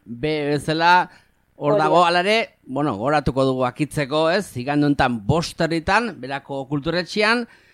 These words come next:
Speaker 1: sarrerak lau eurotan daudela salgai antzinetik agara prentsa dendan, eta, bueno, akitzeko maialen, gom-, bueno, gonbidatuko dugu, ez? Zentzurik, ba, igandian berara bertara ditezen.
Speaker 2: Noski baiez,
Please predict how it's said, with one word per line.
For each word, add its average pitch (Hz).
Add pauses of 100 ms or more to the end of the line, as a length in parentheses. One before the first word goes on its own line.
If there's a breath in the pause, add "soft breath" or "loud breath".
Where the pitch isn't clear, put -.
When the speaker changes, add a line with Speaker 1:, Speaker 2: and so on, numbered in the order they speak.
(160 soft breath)
Speaker 1:
sarrerak 135
lau 147
eurotan 180
daudela 165
salgai 160
antzinetik 147
agara 147
prentsa 165
dendan, 233 (160)
eta, 110
bueno, 165
akitzeko 156
maialen, 180
gom-, 160
bueno, 180
gonbidatuko 190
dugu, 143
ez? 180
Zentzurik, 175 (600 soft breath)
ba, 156
igandian 190
berara 185
bertara 180
ditezen. 160 (880)
Speaker 2:
Noski 220
baiez, 214